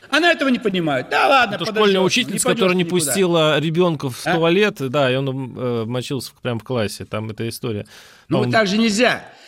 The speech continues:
Speaker 1: Это все одно и то же. Не хватает предмет, основы психологического воспитания,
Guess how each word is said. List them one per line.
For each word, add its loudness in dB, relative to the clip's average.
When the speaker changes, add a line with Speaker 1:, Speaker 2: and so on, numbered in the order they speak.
Speaker 1:
Это 0
все 2
одно 4
и 4
то 2
же. -8
Не 0
хватает 2
предмет, 2
основы 2
психологического 2
воспитания, 0